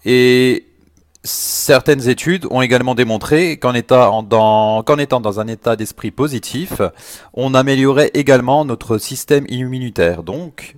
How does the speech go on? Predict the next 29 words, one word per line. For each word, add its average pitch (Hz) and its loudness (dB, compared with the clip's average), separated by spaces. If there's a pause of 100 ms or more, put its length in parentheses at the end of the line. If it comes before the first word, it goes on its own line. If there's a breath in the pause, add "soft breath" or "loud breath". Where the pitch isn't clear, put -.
ça 104 -2
peut - -2
être - -4
super 113 -2
intéressant 110 -2
pour, 110 -12
pour 107 -18
toi. 78 -4 (760 loud breath)
Voilà, 113 4
donc 117 -8
j'espère 139 0
que 113 0
ce, 160 0
cet 185 0
épisode 139 2
t'a 143 4
plu. 139 -6
Je 123 -8
te 107 -10
souhaite 104 -8
de 92 -6
passer 107 -4
une 98 -8
agréable 117 0
journée 101 -6 (280)
ou 113 -8 (120)
une 92 -8
superbe 131 -2
nuit. 101 -8